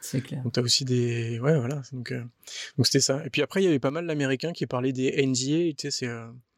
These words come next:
Speaker 2: c'est le contrat que tu signes pour pas, c'est divulguer, en fait, euh, sur quoi tu travailles.
Speaker 1: Oui, oui,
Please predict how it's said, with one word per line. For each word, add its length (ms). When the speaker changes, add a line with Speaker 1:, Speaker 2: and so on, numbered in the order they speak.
Speaker 2:
c'est 160
le 60
contrat 280
que 60
tu 120
signes 380
pour 200
pas, 760
c'est 520
divulguer, 600
en 60
fait, 300
euh, 400
sur 200
quoi 120
tu 100
travailles. 480
Speaker 1:
Oui, 200
oui, 220